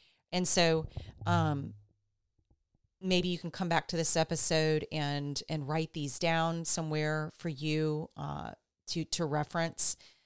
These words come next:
And, uh, so anyway, these are a couple of categories,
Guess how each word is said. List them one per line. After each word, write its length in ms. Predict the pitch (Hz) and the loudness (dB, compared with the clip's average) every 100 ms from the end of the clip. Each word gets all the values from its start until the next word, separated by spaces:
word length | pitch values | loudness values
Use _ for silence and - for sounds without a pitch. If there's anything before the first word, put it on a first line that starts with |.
| _ _ _ _ _ _ 156 | _ _ _ _ _ _ -4
And, 460 | 160 147 143 139 | -2 0 -2 -4
uh, 200 | 147 139 | -4 -2
so 340 | - - 156 147 | -2 0 0 0
anyway, 320 | 202 202 151 | -2 0 0
these 220 | 147 185 | 0 -2
are 100 | 175 | 0
a 60 | 160 | -2
couple 240 | - - 139 | -2 -4 -6
of 80 | |
categories, 840 | - 170 170 156 151 147 143 - | -4 0 0 2 2 2 0 -2